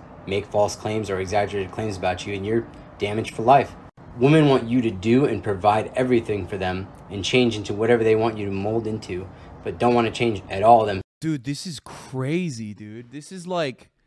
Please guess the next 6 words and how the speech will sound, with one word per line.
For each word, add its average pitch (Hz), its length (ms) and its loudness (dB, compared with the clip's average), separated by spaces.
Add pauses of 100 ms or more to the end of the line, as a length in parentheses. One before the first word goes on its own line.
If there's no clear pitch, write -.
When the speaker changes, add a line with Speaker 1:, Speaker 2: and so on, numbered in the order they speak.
(1300)
Speaker 2:
oh 160 160 -4
my 135 200 -4
God. 123 560 -4 (300)
Okay, 143 460 -6
this 165 300 -10
is, 131 260 -10